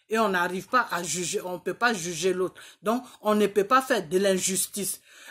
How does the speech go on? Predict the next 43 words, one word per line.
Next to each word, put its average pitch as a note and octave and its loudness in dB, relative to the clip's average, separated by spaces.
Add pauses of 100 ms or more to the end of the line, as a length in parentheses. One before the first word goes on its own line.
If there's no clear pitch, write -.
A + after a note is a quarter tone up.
Le A3+ 4
blanc, B3+ 2
vous B3 0
savez G3 0
quoi ? G3 -4 (260)
Les A#3 4
blancs, C#4+ 4
ils A#3+ 2
sont, C4 2
ils A3+ 2
sont F#4+ 0
mauvais, A3 2
hein. G3 0
Je F#3 0
dis F3+ -4
pas C#4+ -2
qu'ils C#4+ 0
sont F#3 -4
pas G3+ -2
mauvais. F3 -6
Ils G#3 -2
sont D4 4
mauvais, G3 0
hein. F3+ -4 (300)
Mais G#3 2
c'est G#3 4
des G3 4
gens, C4 0 (380)
c'est G#3 0
des F#3+ 4
gens, A#3+ 0 (500)
ils, G#3 -6
quand, A3+ 0
avant G3+ 2
de, G#3 2
ils, G3 2
c'est-à-dire, G#3+ 0
ils G#3+ -2
font, D4 2
ils A3 -2
posent D#4+ 4
des F#3 0
actes. B3+ 0